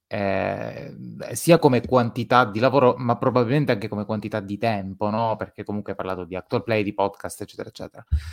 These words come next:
Quindi io ti chiedo, dato che ne stai parlando evidentemente come un punto di partenza e non come la fine, io ti chiedo se c'è in programma qualcosa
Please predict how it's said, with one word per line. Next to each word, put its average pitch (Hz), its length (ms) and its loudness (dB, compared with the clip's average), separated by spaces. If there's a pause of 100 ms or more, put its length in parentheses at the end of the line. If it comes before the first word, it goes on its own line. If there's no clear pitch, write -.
(380)
Quindi 185 340 6
io 170 120 8
ti 131 120 -8
chiedo, 110 460 4
dato 147 200 4
che 127 100 0
ne 113 80 0
stai 127 200 -4
parlando 127 420 0
evidentemente 127 760 0
come 113 180 0
un 113 140 -4
punto 120 240 -4
di 110 100 -2
partenza 113 640 -2
e 107 40 -2
non 113 220 -2
come 110 200 -4
la 107 100 -2
fine, 104 680 -4
io 131 220 -2
ti 147 120 -4
chiedo 123 320 2
se 120 320 2
c'è - 160 -6
in 113 140 -2
programma 120 800 2
qualcosa 107 720 -2